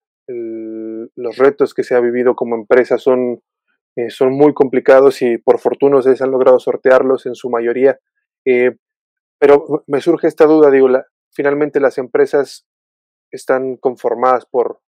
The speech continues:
por, eh, personas y, digo, a nivel personal siempre hay una batalla distinta. Eh, ¿consideras que el, que ese reto, cuál ha sido más, más complejo, el, el, el vivirlo a nivel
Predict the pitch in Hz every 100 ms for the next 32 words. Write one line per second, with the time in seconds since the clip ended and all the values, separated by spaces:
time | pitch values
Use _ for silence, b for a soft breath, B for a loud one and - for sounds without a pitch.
0 | _ 123 113 110 107 107 _ 110 - 143
1 | 139 135 _ _ _ _ _ _ _ _
2 | _ 147 131 127 127 123 123 120 123 _
3 | - 135 131 131 135 135 139 139 139 131
4 | - 135 - 135 127 139 131 127 120 127
5 | 131 127 113 147 135 123 110 _ _ _
6 | _ _ 120 117 120 _ _ 143 143 147
7 | 156 - 143 131 _ 143 156 147 147 143
8 | 151 139 - _ _ 147 151 147 151 143
9 | 131 _ 135 127 - 131 135 135 - 123
10 | 117 117 113 117 113 120 120 151 147 139
11 | 131 127 127 117